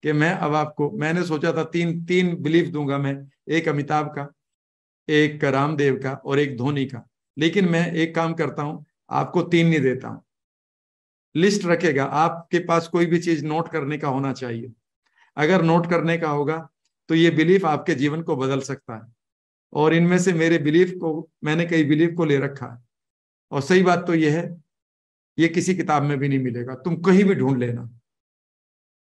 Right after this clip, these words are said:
ये मेरे एक खोजी माइंड है, मैं हर एक चीज को खोजता रहता हूँ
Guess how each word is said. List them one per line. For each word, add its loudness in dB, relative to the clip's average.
ये 4
मेरे 4
एक -4
खोजी 0
माइंड -2
है, -8
मैं -2
हर 2
एक 2
चीज -2
को -4
खोजता -2
रहता -2
हूँ -8